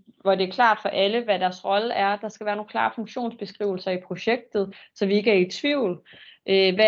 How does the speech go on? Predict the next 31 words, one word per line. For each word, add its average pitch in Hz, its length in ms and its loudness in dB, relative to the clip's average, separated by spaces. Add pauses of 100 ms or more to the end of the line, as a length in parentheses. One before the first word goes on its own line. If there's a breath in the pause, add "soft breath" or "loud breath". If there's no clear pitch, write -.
er 214 40 6
det, 220 140 -2
jeg 196 160 2
skal 240 200 -8
løfte, 208 460 -4
og 190 60 -4
hvad 208 140 2
er 202 40 2
det, 196 200 -6
du 226 80 -8
skal 262 200 -8
løfte? 208 480 -6 (480 loud breath)
Øh, 196 360 2
og 196 80 -4
så 247 100 -2
skal 240 220 -2
relation, 220 580 0
så 240 120 -14
skal 220 160 -4
der 202 60 -4
være 202 140 4
en 214 160 -4
plan 233 280 0
for 185 380 -4
relationerne, 185 760 -4
for 208 100 4
hvordan 202 360 2
det 220 100 -2
er, 185 200 4
vi 208 200 -4
opbygger, 190 640 -2